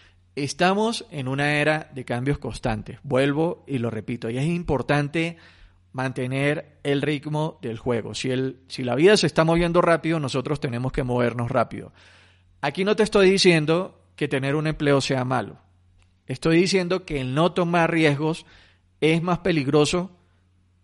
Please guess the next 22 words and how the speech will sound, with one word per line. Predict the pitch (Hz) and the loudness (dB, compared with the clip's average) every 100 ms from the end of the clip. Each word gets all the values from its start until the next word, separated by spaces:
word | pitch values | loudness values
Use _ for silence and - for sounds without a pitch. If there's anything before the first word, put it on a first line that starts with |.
| - | -10
que | 135 | -6
no | 117 139 151 190 _ _ | -2 0 0 -4 _ _
tomarlos, | - 131 139 127 - - - _ _ | -6 0 2 0 -4 -14 -20 _ _
¿sí? | - 147 151 160 - - _ | -10 -6 -6 -6 -16 -20 _
Cuando | 160 139 | -6 0
eres | 156 196 | 0 0
complaciente | - 180 139 135 135 123 185 185 160 156 147 143 | -2 -4 -4 -4 -6 0 2 2 0 -2 -6 -6
contigo | 135 117 147 147 | -10 -4 0 2
mismo | 160 160 165 160 - _ | 2 2 2 0 -2 _
en | 147 151 | -2 0
exceso, | 160 - 165 127 139 160 - | 0 6 6 6 0 -6 -8
de | - 120 | -4 -4
eso | 117 | -4
estoy | 143 156 | -6 0
hablando, | 147 151 143 123 | 2 4 2 0
el | 120 | -2
riesgo | 123 139 143 165 170 - | 0 0 2 0 -2 -8
de, | 135 120 110 110 - _ | -4 -4 -4 -6 -12 _
el | 127 123 | -8 -4
riesgo | 143 135 165 | -2 0 0
por | 160 | 2
exceso, | 160 - 160 143 | 2 2 0 0